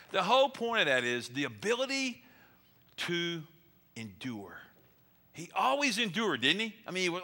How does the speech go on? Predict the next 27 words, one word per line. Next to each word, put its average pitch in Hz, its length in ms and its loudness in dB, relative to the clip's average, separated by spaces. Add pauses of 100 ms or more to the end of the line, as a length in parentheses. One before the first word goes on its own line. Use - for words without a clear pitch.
always 254 720 8
chasing 214 480 2
him, 117 120 -6
but 120 100 -4
he 127 60 -4
was 123 120 -6
always 226 680 2
enduring. 156 640 -6 (420)
And 175 120 0
when 214 80 4
I 208 40 6
think 311 200 0
about 262 180 6
Second 226 380 0
Timothy, 190 520 -2 (280)
that's 196 180 2
part 208 400 -2
of 196 200 0
it. 165 120 -6 (680)
It's 175 160 0
faithfulness. 147 1000 -2 (340)
It's 190 200 -2
enduring. 180 680 0 (560)
It's 160 160 -4
getting 220 320 -2
knocked 202 300 4
down. 165 460 4